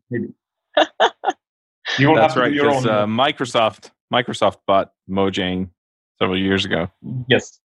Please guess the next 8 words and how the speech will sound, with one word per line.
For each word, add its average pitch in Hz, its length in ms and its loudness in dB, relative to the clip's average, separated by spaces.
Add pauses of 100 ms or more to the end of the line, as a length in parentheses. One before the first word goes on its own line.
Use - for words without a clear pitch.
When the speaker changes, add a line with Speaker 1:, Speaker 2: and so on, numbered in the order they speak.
(260)
Speaker 1:
exactly. 110 480 0
Actually, 196 240 0
my 170 160 2
ba-, 143 260 0
my 135 160 0
badge, 131 480 -2
uh, 110 220 0
like, 107 160 -2